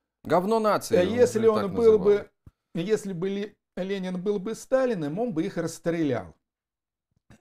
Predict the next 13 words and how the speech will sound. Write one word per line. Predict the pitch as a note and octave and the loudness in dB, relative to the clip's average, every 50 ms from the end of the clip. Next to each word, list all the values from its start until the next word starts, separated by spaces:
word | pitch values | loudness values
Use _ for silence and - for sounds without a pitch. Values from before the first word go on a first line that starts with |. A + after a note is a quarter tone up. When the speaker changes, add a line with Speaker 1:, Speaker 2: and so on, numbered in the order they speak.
| _ _ - | _ _ -8
Speaker 2:
Или | C#3+ D3+ D#3+ D#3+ E3+ E3+ | -4 -4 -2 -2 -2 -2
эти | E3+ E3+ E3 E3 - F3 D#3+ D#3+ - _ _ _ _ _ _ _ _ - | -4 -4 -6 -6 -6 -6 -6 -6 -10 _ _ _ _ _ _ _ _ -16
Speaker 1:
Мгм. | G#2 F#2+ F#2 | -14 -2 0
Speaker 2:
пароходы, | E3 D#3 D#3+ E3+ F3 F3 - A3+ B3 A#3+ G#3+ F#3 D#3+ | 2 4 4 4 2 2 0 0 2 2 2 2 0
скажем, | C3+ - - - D3+ C#3+ A#2 C3+ B2+ C3 | -4 -2 -2 -2 -2 0 -2 -4 -6 -4
как | B2+ E3 C#3+ - - | -4 -4 -4 -4 -6
это | - E3 C#3+ | -10 -10 -6
было | C3+ D3+ D3+ C#3+ C3+ C3 C#3 - - _ _ _ _ _ _ _ _ | -2 -2 -2 0 0 -2 -4 -6 -10 _ _ _ _ _ _ _ _
с | - A#2+ A2 C3+ | -12 -10 -8 -6
баржами, | C3+ C3 E3+ D#3+ D3 C#3 C3+ A#2 A#2 C3+ C#3 C3+ C3 C3 C3 B2+ B2 B2+ B2 B2+ B2+ B2+ B2 | 0 4 6 6 6 6 2 -2 -4 -4 -2 -2 -2 -2 -4 -4 -4 -4 -4 -4 -6 -6 -6
э, | B2 | -6
зэками, | A#2+ A2 G2+ A2 E3 C#3 B2+ - C#3 C3 A#2+ A#2+ A#2+ - - _ _ _ _ _ _ | -6 -6 -4 -2 -2 -2 -2 -4 -8 -10 -10 -12 -14 -16 -20 _ _ _ _ _ _
гулаговскими, | E3 B2 A2 D3 D#3+ E3 E3 D#3 C3+ B2+ C3+ A#2 - - - C3+ B2 A#2 A2+ A2+ | -12 -6 -2 0 2 2 2 2 2 0 -4 -8 -12 -14 -12 -10 -10 -10 -10 -12